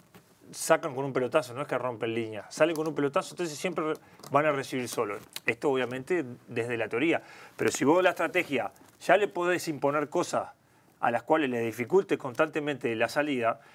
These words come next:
va a llegar un momento que el cansancio va a ser tan grande que ellos van a generar de que saquen y no, y no puedan. Lo que nos pasó en algún momento nosotros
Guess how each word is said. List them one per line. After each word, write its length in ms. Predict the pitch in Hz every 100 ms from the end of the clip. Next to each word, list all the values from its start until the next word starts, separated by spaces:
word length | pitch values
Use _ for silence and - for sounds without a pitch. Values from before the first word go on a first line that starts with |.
| - 131
va 60 |
a 20 |
llegar 240 | 143 139 139
un 80 | 139
momento 400 | 131 143 156 143
que 100 | 123
el 60 |
cansancio 460 | 113 117 - 139 131
va 60 | 123
a 20 |
ser 160 | -
tan 180 | 123 131
grande 400 | 131 143 147 180 - - - - - - -
que 120 | 120
ellos 200 | 120 131
van 140 | 135
a 80 | 131
generar 420 | 123 113 117 123
de 140 | 117 -
que 100 | 117
saquen 480 | - 151 151 185 - -
y 100 | 123
no, 200 | 123 117 -
y 80 |
no 160 | 120 117
puedan. 320 | 127 123 117
Lo 120 | 120
que 100 | 123
nos 100 | 127
pasó 280 | 127 143 180
en 100 | 165
algún 200 | 143 147
momento 300 | 139 139 139
nosotros 380 | 127 135 123 135